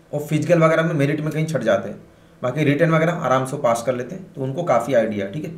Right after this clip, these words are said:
तो मैं group बना दूंगा एसएससी जीडी के लिए, जो कि अगस्त में आने वाला है। अलग से मैं वीडियो भी अपलोड कर दूंगा, आप लोग उसमें ऐड हो जाएंगे। जिन्हें पढ़ना है वही ऐड होइएगा।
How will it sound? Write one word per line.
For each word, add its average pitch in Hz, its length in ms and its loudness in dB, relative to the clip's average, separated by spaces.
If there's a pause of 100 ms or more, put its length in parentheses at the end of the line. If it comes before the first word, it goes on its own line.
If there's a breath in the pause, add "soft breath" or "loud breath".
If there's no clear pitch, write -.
(400 loud breath)
तो 139 40 -6
मैं 151 180 -2
group 175 160 2
बना 190 180 6
दूंगा 190 220 6
एसएससी 180 340 2
जीडी 151 240 2
के 170 120 0
लिए, 196 160 0
जो 127 160 -4
कि 131 120 0
अगस्त 151 300 4
में 160 260 -2
आने 135 180 -2
वाला 139 220 2
है। 185 160 -6 (420)
अलग 127 140 2
से 147 120 -6
मैं 143 100 0
वीडियो 131 240 0
भी 143 80 2
अपलोड 147 240 0
कर 143 100 -2
दूंगा, 139 180 -2
आप 120 240 -4
लोग 135 100 0
उसमें 135 220 -4
ऐड 135 120 2
हो 139 60 2
जाएंगे। 151 220 -4 (400 loud breath)
जिन्हें 175 300 2
पढ़ना 190 260 6
है 208 120 8
वही 185 220 8
ऐड 151 120 8
होइएगा। 113 320 0